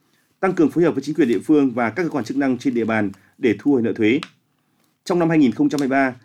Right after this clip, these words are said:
ngành thuế đã ban hành trên một trăm sáu mươi mốt nghìn lượt thông báo tiền thuế nợ,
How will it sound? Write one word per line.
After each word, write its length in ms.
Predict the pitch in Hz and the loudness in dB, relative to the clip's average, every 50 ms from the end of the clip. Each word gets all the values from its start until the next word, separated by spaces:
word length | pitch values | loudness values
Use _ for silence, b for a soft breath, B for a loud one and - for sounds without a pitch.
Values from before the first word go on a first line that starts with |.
| b b b | b b b
ngành 120 | 135 135 | -2 0
thuế 140 | 131 139 175 | 2 2 2
đã 80 | - 131 | 2 2
ban 160 | 165 160 151 | 0 -2 0
hành 260 | 147 139 127 117 107 110 | 0 0 0 0 0 0
trên 220 | 110 - 156 147 139 | -2 0 2 2 2
một 140 | 131 110 - | 2 0 0
trăm 140 | 147 139 | -2 -4
sáu 180 | 127 - - 127 | -4 -4 -4 -2
mươi 80 | 143 170 | 0 0
mốt 180 | 190 196 - | 0 0 2
nghìn 200 | 156 131 117 107 | 2 2 2 2
lượt 140 | 110 113 110 | 2 0 0
thông 140 | 123 127 120 | -2 -4 -2
báo 360 | 110 104 107 123 151 175 180 _ _ _ - | -2 0 0 0 -2 -4 -6 _ _ _ -4
tiền 240 | - 123 113 107 98 | 0 0 2 0 0
thuế 160 | 101 110 113 | 0 0 0
nợ, 220 | 123 139 131 - | 2 0 0 -2